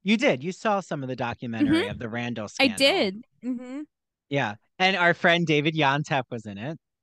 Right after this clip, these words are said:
Speaker 1: And Sarah
Speaker 2: <laughs>
Speaker 1: Fraser. All of our friends are in these.
Speaker 2: I know.
Speaker 1: I d-, I love our reality T V friends, um,
Speaker 2: <laughs>
Speaker 1: and pop culture ones. But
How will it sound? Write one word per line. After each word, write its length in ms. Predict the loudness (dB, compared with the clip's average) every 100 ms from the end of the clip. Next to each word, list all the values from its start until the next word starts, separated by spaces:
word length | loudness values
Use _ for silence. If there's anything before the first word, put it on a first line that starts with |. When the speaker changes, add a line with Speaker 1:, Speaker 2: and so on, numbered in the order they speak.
| _
Speaker 1:
And 220 | 4 4
Sarah 240 | 6 6 4
Speaker 2:
<laughs> 40 |
Speaker 1:
Fraser. 440 | 2 0 0 -2 -2 _ -20 -20 _ -20 0
All 140 | 4 6
of 80 |
our 140 | 6 4
friends 340 | 4 2 4
are 140 | 2 2
in 140 | 0
these. 140 | 0 4
Speaker 2:
I 100 | 6
know. 360 | 6 6 4
Speaker 1:
I 20 | 2
d-, 100 | -2 0
I 120 | 2
love 300 | 4 4 4
our 160 | 2 2
reality 460 | 2 0 0 -4
T 180 | -8 -10
V 160 | -10 -10
friends, 400 | -12 -16 -18 -20 _ _ -2
um, 440 | 0 2 -2 -6 _
Speaker 2:
<laughs> 120 | _ -10
Speaker 1:
and 100 | -4
pop 240 | -2 -2
culture 380 | -4 -6 -6 -14
ones. 320 | -14 -18 -6 2
But 300 | 2 2